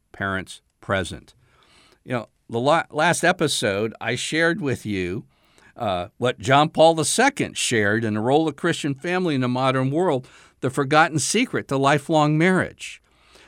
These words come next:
This isn't getting out to people in the pew.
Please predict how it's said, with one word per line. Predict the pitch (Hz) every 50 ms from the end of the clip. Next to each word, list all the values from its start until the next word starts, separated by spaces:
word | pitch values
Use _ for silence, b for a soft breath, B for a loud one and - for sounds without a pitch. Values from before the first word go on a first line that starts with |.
| b b
This | 123 120 151 208 214 -
isn't | 214 214 220 190 196 170 143
getting | 139 175 185 185 180 170 170
out | 185 247 294 262 - - - _ _ _
to | - 135 117
people | - 190 185 185 185 185 175 175
in | 175
the | 170 160
pew. | - - - 202 208 208 170 104 69